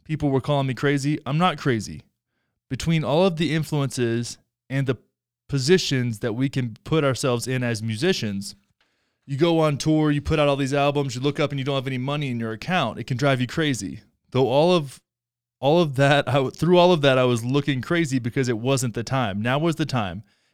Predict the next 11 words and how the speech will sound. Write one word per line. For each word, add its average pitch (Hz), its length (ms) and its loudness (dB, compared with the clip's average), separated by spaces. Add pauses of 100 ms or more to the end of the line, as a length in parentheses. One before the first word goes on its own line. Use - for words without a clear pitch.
and 139 100 0
we're 143 80 4
not 156 200 2
going 135 240 2
crazy. 110 520 -2
We're 123 120 -4
going 135 340 4
Yeezy. 135 600 0 (1300)
We're 127 140 -2
going 139 380 6
Yeezy. 120 480 -2